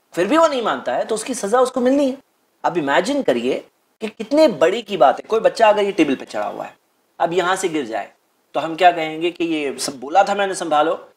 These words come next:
लेकिन एक है जो टेरेस पर चढ़ा हुआ है, जो टेरेस के एज पर है, और वहां से अगर वो बात नहीं सुनता, वहां से गिरेगा, तो वहां से तो बचेगा नहीं।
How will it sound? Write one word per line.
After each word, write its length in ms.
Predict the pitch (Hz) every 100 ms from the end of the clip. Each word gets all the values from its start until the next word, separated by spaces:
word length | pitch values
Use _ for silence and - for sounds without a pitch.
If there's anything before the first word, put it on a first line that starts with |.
| _ _ -
लेकिन 260 | 175 240 214
एक 200 | 233 247
है 80 | 220
जो 120 | 233
टेरेस 380 | 247 196 202 226
पर 160 | - 185
चढ़ा 240 | 156 123
हुआ 260 | 110 113 113
है, 200 | 143 202
जो 140 | 180
टेरेस 320 | 180 156 170
के 120 | - 175
एज 300 | 135 147 -
पर 200 | 139 123
है, 160 | 143
और 100 | 185
वहां 340 | 147 127 147 147
से 140 | 196
अगर 160 | 175 185
वो 140 | 175
बात 320 | 139 147 160
नहीं 140 | 170 170
सुनता, 320 | 151 143 170
वहां 240 | 139 156
से 140 | 180 160
गिरेगा, 520 | 135 113 120 170 - _ _ _ 196
तो 60 |
वहां 280 | 147 135 156
से 120 | 170
तो 100 | 175
बचेगा 320 | 170 214 226
नहीं। 180 | 214 202